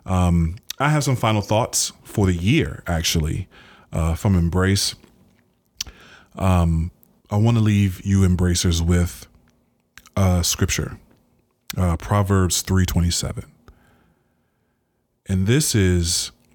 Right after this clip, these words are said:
um, a charge for some, but an encouragement to others.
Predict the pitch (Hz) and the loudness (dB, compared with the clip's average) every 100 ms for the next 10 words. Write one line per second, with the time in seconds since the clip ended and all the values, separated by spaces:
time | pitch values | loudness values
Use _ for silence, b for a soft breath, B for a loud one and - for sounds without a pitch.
0 | _ _ 85 80 82 120 - _ _ - | _ _ -2 0 -2 -6 -10 _ _ -20
1 | - 95 - - 98 98 95 - - 87 | -8 -6 -2 0 2 2 0 -2 -4 -2
2 | - 101 98 98 101 101 98 143 139 85 | 0 2 2 2 2 2 0 0 0 0
3 | 82 - - 64 - - 123 - | -2 -4 -4 -4 -4 -6 -10 -12